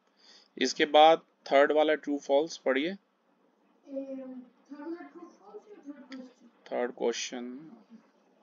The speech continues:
Speaker 2: All metals exist in solid form at room temperature। फॉल्स।
Speaker 1: False है, कई liquid भी होते हैं जैसे कि mercury। Next।
Speaker 2: Coal can be drawn into wires।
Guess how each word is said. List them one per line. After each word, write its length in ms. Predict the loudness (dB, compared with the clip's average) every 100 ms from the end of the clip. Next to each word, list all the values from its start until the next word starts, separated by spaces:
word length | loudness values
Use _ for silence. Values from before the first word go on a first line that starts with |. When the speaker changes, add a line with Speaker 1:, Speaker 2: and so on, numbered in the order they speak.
| _ _
Speaker 2:
All 120 | -16 -14
metals 640 | -14 -16 -18 -16 -16 -16
exist 300 | -16 -16 -14 -12
in 100 | -12
solid 340 | -10 -10 -10
form 300 | -12 -12 -10
at 240 | -12 -10 -6
room 160 | -6 -6
temperature। 540 | -10 -12 -12 -14 -14 -18 _
फॉल्स। 600 | -16 -16 -16 -20 _ -6
Speaker 1:
False 380 | 8 10 10 8
है, 120 | 8
कई 200 | 10 8
liquid 440 | 6 4 4 4 6
भी 100 | 4
होते 220 | 4 4
हैं 160 | 4 6
जैसे 300 | 4 4 -2
कि 360 | 0 0 2
mercury। 560 | 2 2 0 -2 -4 -8 _ _ _ -4
Next। 480 | 0 0 -2 -10 -16 _ _ _ -20
Speaker 2:
Coal 360 | -20 -16 -14 -14
can 340 | -16 -18 -18 -18
be 140 | -16 -14
drawn 400 | -12 -10 -8 -8
into 240 | -8 -8 -8
wires। 560 | -8 -10 -10 -12 -14